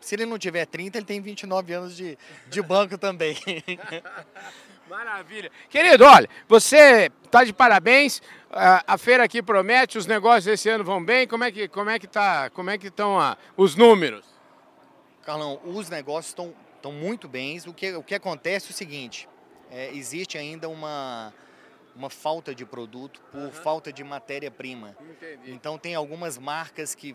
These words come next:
Speaker 1: faltam mais, outras faltam menos.
Speaker 2: Aham.
Speaker 1: É, e a linha, todo mundo tá esperando, a gente tá próximo aí.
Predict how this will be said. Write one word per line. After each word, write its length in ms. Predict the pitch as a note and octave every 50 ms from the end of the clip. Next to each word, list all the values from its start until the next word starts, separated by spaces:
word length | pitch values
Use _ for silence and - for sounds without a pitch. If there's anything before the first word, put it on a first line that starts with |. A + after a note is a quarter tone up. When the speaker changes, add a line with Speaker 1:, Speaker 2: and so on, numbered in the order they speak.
| _ -
Speaker 1:
faltam 320 | C#3+ D3 D3+ C#3+ D3 C#3
mais, 480 | B2+ C3 C#3 D3+ E3 E3+ E3+ C3 A2 C#3
outras 320 | D3 D3+ C#3+ C#3+ C3 -
faltam 520 | - - C3 C3 C#3 C3+ - C3 A#2+ A2+ G#2+ G#2 _ _ _ _ _ _ _
menos. 720 | A2 A#2 C3 C#3 C#3+ D#3 E3 F3 F3+ F3+ F3+ F3 E3 D#3+ D#3
Speaker 2:
Aham. 60 | C#3+ D3+ D#3 F3 - _ _ _ _ -
Speaker 1:
É, 1040 | B2 B2+ B2+ B2+ B2+ B2 B2+ B2 B2 B2 B2 A#2+ A#2+ A#2+ A2+ A#2 A2+ A2+ A2+ A#2+ - _ _ _ -
e 180 | E3+ F3 G3
a 220 | G3+ F#3+ F3+ E3 D#3
linha, 400 | D3 D#3 F3+ G3 G3 F3 C#3 A#2
todo 240 | - - D#3 D#3 D3+
mundo 200 | D3+ D#3+ D#3+ D#3
tá 80 | -
esperando, 460 | D3+ - - - D3 C3+ C#3+ D#3+ F3
a 60 | D#3 B2+
gente 240 | C3+ C#3 A#2+ -
tá 100 | - C3+
próximo 560 | - _ - C3 D3 D#3 D3 - - C3+ B2 A#2+
aí. 240 | B2 C3 D#3 D3+